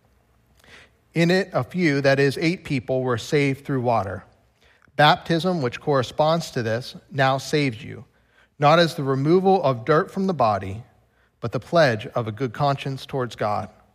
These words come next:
through the resurrection of Jesus Christ, who has gone into heaven and is at the right hand of God with angels,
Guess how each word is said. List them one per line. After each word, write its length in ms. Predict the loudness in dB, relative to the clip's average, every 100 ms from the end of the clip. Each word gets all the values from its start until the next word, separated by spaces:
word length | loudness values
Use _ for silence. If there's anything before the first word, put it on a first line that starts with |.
| _ _
through 140 | -6
the 80 | 0
resurrection 720 | 0 0 0 -2 -2 -8 -10 -12
of 80 | -12
Jesus 380 | -8 -8 -8
Christ, 420 | -10 -10 -10 -16 -20 _ _ _ _
who 120 | -4 -2
has 100 | 2
gone 240 | 4 4
into 200 | 2 2
heaven 380 | 4 4 0 -10 -18 _ _ _ -6
and 80 |
is 60 | -2
at 100 | -2
the 100 | 0
right 280 | 2 2 0
hand 340 | -2 -2 -2
of 140 | -6 -2
God 340 | 0 0 -2
with 160 | -6 -6
angels, 580 | -6 -4 -6 -6 -12